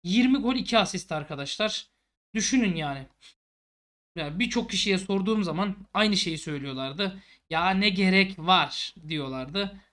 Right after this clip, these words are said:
Alın size "Ya ne gerek var?" Ben Türkiye Kupası finaline dair birçok şey söyleyeyim.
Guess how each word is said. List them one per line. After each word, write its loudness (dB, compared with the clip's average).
Alın -2
size -6
"Ya -2
ne -4
gerek -6
var?" -4
Ben 2
Türkiye 0
Kupası -4
finaline 2
dair 0
birçok 0
şey 4
söyleyeyim. -4